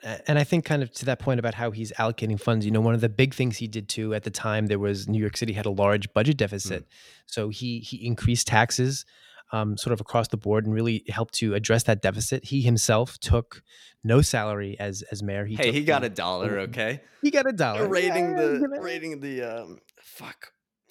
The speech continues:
Speaker 2: I can't, I can't come up with the word. What do you end up calling it? It's not the treasury, dear Lord.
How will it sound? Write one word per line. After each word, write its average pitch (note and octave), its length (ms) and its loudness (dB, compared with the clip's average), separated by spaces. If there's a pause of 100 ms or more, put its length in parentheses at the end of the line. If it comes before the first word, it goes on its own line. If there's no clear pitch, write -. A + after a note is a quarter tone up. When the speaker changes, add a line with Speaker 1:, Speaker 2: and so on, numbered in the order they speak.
(480)
Speaker 2:
I - 80 0
can't, D#3 340 -4
I D3 120 0
can't D#3+ 260 0
come D#3+ 140 0
up E3 120 0
with - 120 -4
the E3+ 80 0
word. D3+ 400 0 (240)
What D#3+ 160 -4
do D#3 40 -4
you C3 160 2
end G2+ 120 0
up F#2+ 100 -6
calling F#2 320 -2
it? F2 220 -4
It's C3 200 -6
not D#3 220 0
the A2+ 80 -2
treasury, F2+ 640 -2 (420)
dear G2+ 220 -2
Lord. F#2+ 420 -2